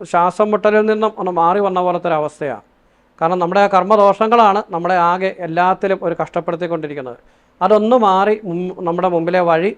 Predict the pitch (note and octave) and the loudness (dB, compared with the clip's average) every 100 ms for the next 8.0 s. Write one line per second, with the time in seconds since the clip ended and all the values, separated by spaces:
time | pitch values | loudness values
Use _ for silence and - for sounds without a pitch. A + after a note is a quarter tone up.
0 | _ E3 E3+ G#3+ G#3 E3 E3+ D#3+ D3+ - | _ -4 -2 -2 -2 -4 -4 -4 -6 -6
1 | D#3+ D3 D3+ C#3 - A#2+ _ _ _ _ | -6 -6 -8 -10 -10 -16 _ _ _ _
2 | _ _ F#3 A#3 B3 A3 G#3+ G#3 G3 F#3 | _ _ -4 2 4 4 2 0 0 -2
3 | F#3+ F#3+ F#3 E3+ E3 E3 D#3 D3+ C#3+ C3 | -4 -6 -6 -4 -2 -2 -2 -4 -6 -10
4 | E3+ D#3+ E3+ D#3+ D#3 D#3+ D#3 D#3 D#3+ D3+ | -8 -2 0 0 -2 -4 -2 -6 -6 -8
5 | D#3 D3+ D3+ D#3 _ _ _ D#3+ E3 D3+ | -8 -6 -8 -12 _ _ _ -4 -2 -2
6 | E3 D#3+ F3+ E3+ D#3 D#3 D#3+ D#3 D3+ D3+ | -6 -2 0 2 0 -2 -6 -8 -8 -10
7 | D#3 D#3 D3+ D#3+ D#3 C#3+ C#3 E3 G3+ | -10 -10 -6 -4 -4 -6 -6 -4 -6